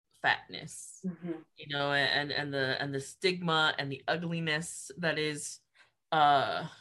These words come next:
Speaker 1: sort of attached to being fat, um, and just, you know, the idea that, you know,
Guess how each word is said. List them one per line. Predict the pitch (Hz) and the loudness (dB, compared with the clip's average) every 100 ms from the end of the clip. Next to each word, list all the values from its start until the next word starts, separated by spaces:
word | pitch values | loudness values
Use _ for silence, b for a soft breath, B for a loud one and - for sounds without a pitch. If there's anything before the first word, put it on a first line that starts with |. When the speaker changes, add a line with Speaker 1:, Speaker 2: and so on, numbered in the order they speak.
| - - | -20 -14
Speaker 1:
sort | - 156 151 | -6 -4 -2
of | 143 | -4
attached | 139 - 156 151 160 - - | -6 -2 4 4 2 -8 -8
to | 151 | -8
being | 147 139 139 131 - | -4 -2 -2 -4 -2
fat, | 139 139 143 - _ _ _ _ _ - | 2 4 4 0 _ _ _ _ _ -2
um, | 151 135 123 123 127 151 180 | 2 2 0 -6 -10 -12 -10
and | 156 151 | -8 -4
just, | 165 147 - | -2 -4 -4
you | 170 156 | -8 -2
know, | 143 143 | 0 -2
the | 139 143 135 | -2 -2 0
idea | 139 139 139 143 | 0 0 -2 0
that, | 143 131 123 - - _ _ _ _ _ _ _ - | 2 2 2 -2 -16 _ _ _ _ _ _ _ -10
you | |
know, | 147 135 131 127 135 | -4 -4 -4 -8 -12